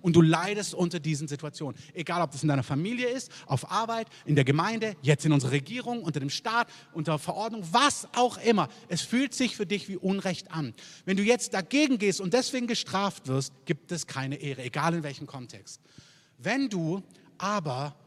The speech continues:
und wie gesagt, mein Thema ist nicht das Gesellschaftsthema, mein Thema ist viel, viel größer. Wenn wir aber ausharren und drunter bleiben und drin bleiben und dafür leiden, dann lebst du in etwas, wozu Christus dich schon berufen hat.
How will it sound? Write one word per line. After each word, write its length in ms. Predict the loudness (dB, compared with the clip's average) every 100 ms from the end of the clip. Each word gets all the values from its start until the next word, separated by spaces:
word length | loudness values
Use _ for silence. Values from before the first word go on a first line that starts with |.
| -12
und 80 | -6
wie 40 |
gesagt, 340 | -2 -2 -2
mein 160 | -4 -2
Thema 240 | 0 0
ist 260 | 0 -4 -2
nicht 360 | -2 -2 -2 -2
das 220 | -2 -2
Gesellschaftsthema, 840 | -2 -2 -2 -8 -12 -12 -10 -8
mein 180 | -6 -6
Thema 260 | -4 -4
ist 180 | -6 -8
viel, 240 | -6 -6 -6
viel 220 | -6 -6
größer. 460 | -6 -10 -10 -16 -20 -20 -20 _ _ _ _ _ _ _ -2
Wenn 280 | 2 2 0
wir 260 | -2 -4 -6
aber 320 | -4 -2 -2 2
ausharren 640 | 6 6 4 -4 -6 -8
und 260 | 0 0 2
drunter 380 | 4 4 2 -4
bleiben 320 | -4 -4 -2
und 260 | -2 0
drin 180 | -2 -2
bleiben 220 | -2 -4
und 200 | -6 -4
dafür 340 | -4 -4 -6 -8
leiden, 480 | -8 -8 -10 -12 -16 _ -20 _ _ -4
dann 460 | 0 0 0 -4 -8 -18 _ _
lebst 360 | 4 4 2 -2
du 60 |
in 60 | -2
etwas, 480 | -4 -4 -4 -4 -4
wozu 260 | -2 -4
Christus 560 | -6 -2 0 -2 -6 -6
dich 160 | -4
schon 220 | -2 -4 -4
berufen 420 | -6 -10 -12 -14
hat. 220 | -14 -20